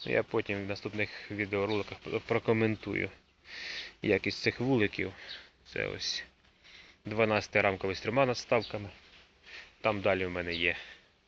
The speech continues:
двадцяти семи з одною надставкою, це сім. Так,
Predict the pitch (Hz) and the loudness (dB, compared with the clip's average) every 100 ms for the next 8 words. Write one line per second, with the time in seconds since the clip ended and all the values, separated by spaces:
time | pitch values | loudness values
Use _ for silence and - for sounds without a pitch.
0 | _ _ - - _ _ - - - _ | _ _ -20 -20 _ _ -16 -16 -16 _
1 | _ _ - _ - - - _ _ _ | _ _ -20 _ -20 -20 -20 _ _ _
2 | - _ _ _ _ - 101 110 - 101 | -20 _ _ _ _ -12 0 2 2 0
3 | 107 - 107 98 90 98 104 113 139 127 | -2 0 0 0 -2 -4 -2 0 2 2
4 | - 120 110 101 110 101 - 110 101 - | 2 0 0 -2 -8 -10 -8 -6 -6 -8
5 | - - - - _ _ _ - - - | -20 -18 -18 -20 _ _ _ -20 -8 -2
6 | 104 98 | 0 0